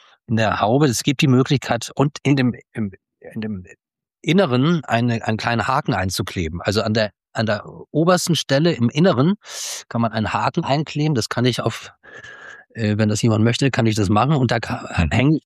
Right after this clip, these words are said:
Speaker 1: diesen, diesen, dieses Kunstwerk rein. Ja? Also das ist, das hängt dann sozusagen, ne?
Speaker 2: Wow.
Speaker 1: Das sieht, ja, ja, sieht wirklich, sieht wirklich toll aus. Und das ist auch da tatsächlich so, das hat irgendwie eine, ich kann's gar nicht genau erklären, das hat aber so eine emotionale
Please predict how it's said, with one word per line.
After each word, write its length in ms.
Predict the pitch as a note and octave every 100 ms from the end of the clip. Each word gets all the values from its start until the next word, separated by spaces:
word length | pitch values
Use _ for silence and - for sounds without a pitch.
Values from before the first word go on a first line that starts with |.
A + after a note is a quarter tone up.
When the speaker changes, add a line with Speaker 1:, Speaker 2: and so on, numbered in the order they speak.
| -
Speaker 1:
diesen, 320 | B2+ C3 A2+
diesen, 380 | A2+ A2+ A#2 A2
dieses 260 | - A2 -
Kunstwerk 420 | C3 - F#2 -
rein. 180 | E2 E2+
Ja? 100 | G#2+
Also 120 | G#2
das 200 | G#2 -
ist, 240 | G2+ -
das 180 | - -
hängt 220 | A2 B2+
dann 120 | A2+ F2+
sozusagen, 600 | F2 - F2+ F2 D#2 E2
ne? 140 | A2+ - _ - -
Speaker 2:
Wow. 260 | - F#2 - - _ _ -
Speaker 1:
Das 200 | F#2+ -
sieht, 180 | G#2+
ja, 120 | G2+ B2
ja, 140 | B2+
sieht 180 | A#2+ A#2+
wirklich, 240 | A#2+ B2+ -
sieht 280 | A2 A2 A#2
wirklich 220 | A2+ A#2
toll 200 | - A#2
aus. 120 | A2+
Und 100 | A2
das 120 | A2+ C3+
ist 160 | B2
auch 200 | - C3+
da 180 | - A#2
tatsächlich 480 | A#2 C3 - C3 B2
so, 100 | -
das 200 | A#2 A2
hat 140 | - -
irgendwie 460 | B2+ C#3 C#3 C3+
eine, 300 | C3 B2 B2 A#2 - - -
ich 120 | - -
kann's 200 | C#3 B2+
gar 100 | C3+
nicht 100 | B2+
genau 180 | C3+ C3
erklären, 400 | A2+ - C3 C#3
das 120 | -
hat 140 | -
aber 120 | A#2+
so 80 | A#2
eine 100 | A#2+
emotionale 800 | A#2 A#2 - A2 G2+ G2+ A2+ G#2